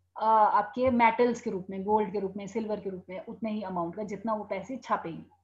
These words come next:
So it is fully backed, ठीक है, तो इसको बोलते हैं representative पेपर money। Then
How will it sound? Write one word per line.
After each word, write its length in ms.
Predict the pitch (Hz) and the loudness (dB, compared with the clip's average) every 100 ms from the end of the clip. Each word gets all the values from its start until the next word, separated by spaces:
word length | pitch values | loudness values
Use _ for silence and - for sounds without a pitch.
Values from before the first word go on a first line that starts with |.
| _ | _
So 320 | - 240 - | -16 -8 -6
it 60 | 233 | -2
is 120 | 302 | -2
fully 380 | - - 240 285 311 - _ 196 | -4 -4 -2 -2 -4 -10 _ -4
backed, 380 | 202 180 - - _ _ _ _ | -2 0 -4 -16 _ _ _ _
ठीक 120 | 247 | -4
है, 180 | 349 208 | 0 -2
तो 240 | - 285 | -2 -2
इसको 180 | 247 - | -2 -2
बोलते 200 | 226 220 | -6 0
हैं 80 | 262 | 0
representative 680 | 214 196 202 208 190 185 269 | 0 -2 -4 -6 -6 -4 -4
पेपर 460 | 302 _ 214 190 | -4 _ -4 -4
money। 300 | 180 170 - - _ - - _ _ _ _ 202 | -6 -10 -14 -20 _ -20 -20 _ _ _ _ 2
Then 240 | 277 403 | 4 4